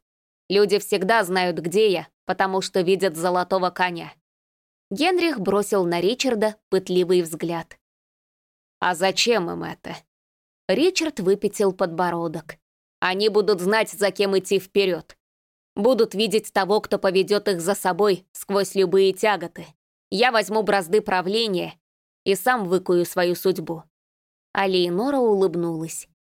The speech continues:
Генрих поднял брови, отчего на лбу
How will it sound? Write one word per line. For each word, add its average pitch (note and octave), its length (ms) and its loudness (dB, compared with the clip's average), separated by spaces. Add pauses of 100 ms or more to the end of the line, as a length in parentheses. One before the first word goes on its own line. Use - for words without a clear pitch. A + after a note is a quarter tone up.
(160)
Генрих D4 480 0
поднял F3+ 420 0
брови, C#4 460 -2 (180)
отчего E4+ 520 -2
на D#4 160 2
лбу G3+ 260 -2